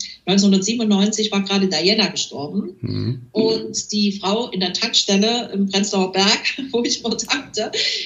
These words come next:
Speaker 1: nicht weit von unserem Haus, die fragte mich, die hatte in der Bild-Zeitung, ähm, über mich, äh, einen Beitrag gelesen, also über das Männerbuch damals gemacht. Und dann sagte sie zu mir,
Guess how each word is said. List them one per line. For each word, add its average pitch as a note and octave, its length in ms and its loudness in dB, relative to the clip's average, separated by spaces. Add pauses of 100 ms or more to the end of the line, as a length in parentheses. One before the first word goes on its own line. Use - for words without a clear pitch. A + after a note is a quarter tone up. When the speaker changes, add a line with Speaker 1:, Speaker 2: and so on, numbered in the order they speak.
(120)
Speaker 1:
nicht F#3+ 160 -2
weit G#3 160 2
von G3 140 -4
unserem F#3+ 280 -2
Haus, A3 460 -2 (320)
die F4 320 2
fragte G#3+ 440 -4
mich, E4 340 -2
die G3+ 100 0
hatte A3+ 160 2
in G#3+ 140 -2
der G#3+ 80 -4
Bild-Zeitung, A3 840 -2 (140)
ähm, G3 800 0
über F#3+ 340 0
mich, - 380 2
äh, - 20 -12
einen F3 340 -4
Beitrag G3+ 400 0
gelesen, G#3 460 2
also D3 260 -8 (520)
über D#3 180 -8
das - 100 -10 (240)
Männerbuch G3 420 0 (200)
damals F3 320 0
gemacht. F3 220 -4 (200)
Und - 800 -4
dann A#3+ 80 2
sagte A#3+ 280 0
sie - 140 -10 (280)
zu A3 220 0
mir, G#3+ 240 2